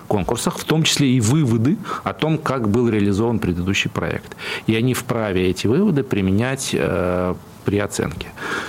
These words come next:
А, значит, э, в том числе, ну, там, там, а, если там,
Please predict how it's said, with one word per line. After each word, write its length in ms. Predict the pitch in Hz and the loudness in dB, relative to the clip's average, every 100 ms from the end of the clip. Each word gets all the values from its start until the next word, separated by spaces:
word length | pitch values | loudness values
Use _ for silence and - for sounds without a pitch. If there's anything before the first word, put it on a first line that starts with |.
| - 90 | -10 -6
А, 260 | - 95 95 | -2 -2 -2
значит, 380 | 95 110 - - | -2 -2 -2 -2
э, 640 | 110 113 107 104 101 104 101 | 0 0 0 0 0 0 -2
в 80 | - | -2
том 180 | 151 | 0
числе, 380 | 147 - 135 135 | 0 0 2 2
ну, 100 | 123 | 0
там, 200 | 120 117 | -2 -4
там, 280 | - 110 110 - - - - - 175 | -2 0 0 -2 -8 -6 -4 -4 -2
а, 380 | - 120 110 - | 0 0 -2 0
если 440 | 113 110 - 117 | 0 0 2 0
там, 320 | 110 104 101 | 0 0 -2